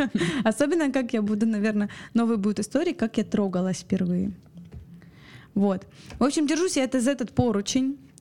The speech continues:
Speaker 2: Меня он же толкает, стукает, стукает, стукает. Я такая: «Что?»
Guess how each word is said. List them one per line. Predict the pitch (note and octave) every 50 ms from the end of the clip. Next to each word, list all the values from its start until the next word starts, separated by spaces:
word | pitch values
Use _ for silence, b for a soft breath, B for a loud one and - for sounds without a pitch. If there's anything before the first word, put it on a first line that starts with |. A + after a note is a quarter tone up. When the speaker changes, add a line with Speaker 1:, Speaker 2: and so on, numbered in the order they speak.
| - - -
Speaker 2:
Меня | G#3 G#3+ A#3 C4
он | B3+ A3
же | G3+ G3+
толкает, | - B3 C4 B3+ C4 A3+ G#3 G#3+ G#3 G#3 -
стукает, | - B3 A#3+ C4 A3+ C4 A3+ G3+
стукает, | - - C4 B3 - G#3 G3+
стукает. | - - A3 - - G3+ - -
Я | G#3 G3+
такая: | G#3 - - G3 F#3+
«Что?» | - - - - - - C4+ C#4 C#4 C#4 C4+ C4 B3+ A#3 G#3 F#3+ F#3+ F#3+